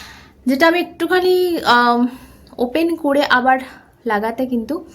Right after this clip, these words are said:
জিনিসটা ক্লিয়ার হলো এবং আরও উজ্জ্বল হলো। তোমরা খেয়াল করছো কি না জানি না। So,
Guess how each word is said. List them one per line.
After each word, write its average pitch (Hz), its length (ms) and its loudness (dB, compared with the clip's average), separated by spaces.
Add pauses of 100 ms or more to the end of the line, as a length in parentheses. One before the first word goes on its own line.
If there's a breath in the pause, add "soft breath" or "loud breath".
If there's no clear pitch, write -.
(1000 loud breath)
জিনিসটা 240 360 -2
ক্লিয়ার 311 460 4
হলো 160 280 -4 (320 loud breath)
এবং 294 280 0 (200)
আরও 254 420 2
উজ্জ্বল 262 580 0
হলো। 247 200 2
তোমরা 226 200 -4
খেয়াল 269 420 2
করছো 262 320 -4
কি 240 100 -4
না 214 120 -6
জানি 185 240 -4
না। 320 200 -4 (760 loud breath)
So, 415 200 2